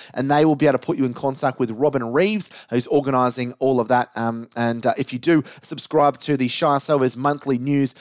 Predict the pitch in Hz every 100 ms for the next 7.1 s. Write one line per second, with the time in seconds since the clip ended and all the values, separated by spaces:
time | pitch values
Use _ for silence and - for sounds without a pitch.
0 | - 113 131 156 143 123 139 135 139 135
1 | 127 127 - 131 120 117 117 120 113 113
2 | 123 113 107 117 113 151 165 143 143 -
3 | 208 196 185 156 139 - 156 147 - -
4 | - 143 139 165 151 147 135 127 - 131
5 | 143 131 120 - 123 - 117 113 120 113
6 | - - 123 120 110 107 - 127 117 95